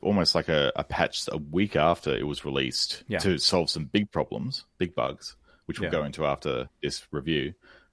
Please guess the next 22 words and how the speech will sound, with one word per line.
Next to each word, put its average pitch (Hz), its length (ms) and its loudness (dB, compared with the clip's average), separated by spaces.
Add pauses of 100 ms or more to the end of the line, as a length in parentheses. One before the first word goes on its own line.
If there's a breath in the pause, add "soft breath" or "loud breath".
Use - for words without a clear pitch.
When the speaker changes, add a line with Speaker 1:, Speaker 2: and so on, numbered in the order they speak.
(120)
Speaker 1:
Um, 80 280 2
so 101 360 8 (140)
patches 123 320 2
are 92 40 8
happening, 85 300 2
and 78 80 0
they're 76 80 2
happening 95 260 0
pretty 82 280 0
frequently. 73 500 -4
So - 140 0
you 92 140 2
can 90 120 2
expect - 420 0
the - 160 2
issues 101 300 0
that 90 120 -2
you're 80 80 -4
seeing 80 320 0
now 76 460 0
on 71 280 -4
launch 76 600 -2